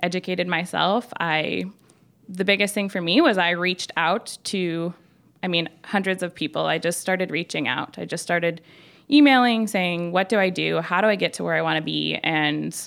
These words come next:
what were your biggest pitfalls?" Year later, I went to my dad and I said, "Do you wanna take a road trip?" And he's kinda looking at me like, "Road trip where? Where are we going?" You know? And I said, "We're gonna go down to Arizona." And I had lined up twelve meetings with different pharmacies along the way to kind of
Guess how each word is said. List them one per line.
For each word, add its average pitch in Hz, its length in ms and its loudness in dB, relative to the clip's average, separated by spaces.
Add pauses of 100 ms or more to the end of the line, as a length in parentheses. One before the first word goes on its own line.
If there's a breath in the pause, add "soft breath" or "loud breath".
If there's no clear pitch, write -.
(500 soft breath)
what 185 260 2
were 202 60 -2
your 180 140 -2
biggest 165 320 -4
pitfalls?" - 540 -4 (920)
Year 202 180 2
later, 196 280 2
I 202 80 4
went 185 160 -2
to 202 80 -4
my 175 120 0
dad 170 280 2
and 208 100 0
I 175 80 2
said, 175 220 -2
"Do 175 60 -6
you 175 40 -2
wanna 175 140 -2
take 180 160 0
a 175 40 -2
road 170 200 -2
trip?" - 300 2 (500 loud breath)
And 180 500 0
he's 240 180 4
kinda 185 200 2
looking 202 200 0
at 185 60 -4
me 190 180 0
like, 180 380 0
"Road 190 200 2
trip 254 160 2
where? 277 260 4
Where 202 120 6
are 233 40 4
we 240 60 2
going?" 233 320 4
You 185 60 0
know? 202 180 4
And 196 240 -2 (300 loud breath)
I 185 220 2
said, 185 180 0
"We're 180 80 -2
gonna 196 180 2
go 196 100 2
down 190 180 0
to - 100 2
Arizona." 185 440 4
And 190 380 2 (300)
I 180 120 2
had 185 200 0
lined 180 200 2
up 180 120 -2
twelve 196 260 2
meetings 190 440 4
with 190 160 -2
different - 300 -4
pharmacies 180 460 0
along 175 300 0
the 185 100 2
way 165 300 0
to 208 160 -2
kind 175 260 0
of 165 300 -2